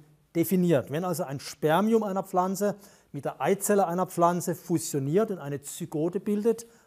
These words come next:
eine befruchtete Eizelle bildet, das ist Sex. Und Sex wurde auch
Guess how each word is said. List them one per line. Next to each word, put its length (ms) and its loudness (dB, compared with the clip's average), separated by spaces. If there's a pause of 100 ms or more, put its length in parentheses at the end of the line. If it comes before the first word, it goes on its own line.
eine 160 -8
befruchtete 580 -4
Eizelle 420 -6
bildet, 400 -8 (360)
das 300 2
ist 320 -6
Sex. 360 -4
Und 240 -8
Sex 500 -4
wurde 300 -2
auch 340 -2